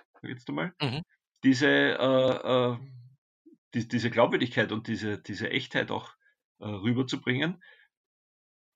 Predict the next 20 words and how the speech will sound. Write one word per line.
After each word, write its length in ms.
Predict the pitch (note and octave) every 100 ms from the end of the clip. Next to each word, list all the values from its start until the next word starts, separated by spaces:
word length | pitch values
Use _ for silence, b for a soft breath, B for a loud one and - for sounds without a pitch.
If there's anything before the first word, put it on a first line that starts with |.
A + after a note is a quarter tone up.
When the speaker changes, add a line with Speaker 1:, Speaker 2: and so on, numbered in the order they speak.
| _ _
Speaker 1:
Oder 260 | D3+ C#3 -
ist 180 | D#3 F3+
es 100 | B2+
das 220 | A#2+ C3
überhaupt 420 | B2+ A#2 G2+ -
noch? 240 | G#2 - A#2+
Äh, 220 | A2+ A2
vielleicht, 460 | A#2+ B2 A#2+ - -
vielleicht, 460 | - A#2+ A#2+ - -
äh, 260 | A2+ G#2+ F#2+
entwickelt 420 | B2 C#3 C3 C3+
sich 200 | C3+ B2
ja 220 | B2+ A2+
was 100 | A2+
anderes, 380 | F#2 C#3+ C3 A2
was, 300 | A2 - -
was, 340 | G#2+ G#2 - -
was 180 | A2 -
wichtiger 320 | B2 B2 D3
ist, 140 | D#3+